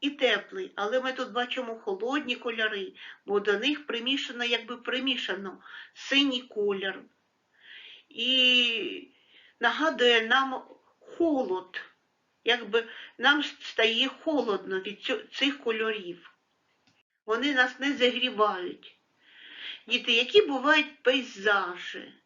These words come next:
Пейзаж буває сільський. Коли ми приїдемо до села,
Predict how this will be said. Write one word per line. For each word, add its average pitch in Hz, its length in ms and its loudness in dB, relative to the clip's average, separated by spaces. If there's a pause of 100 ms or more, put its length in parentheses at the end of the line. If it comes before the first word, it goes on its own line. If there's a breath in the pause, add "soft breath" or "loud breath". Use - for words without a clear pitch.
(460 loud breath)
Пейзаж 277 520 2
буває 269 440 0
сільський. - 920 -12 (340 soft breath)
Коли 254 240 0
ми 233 140 0
приїдемо 214 580 -2
до 196 160 -10
села, 285 540 0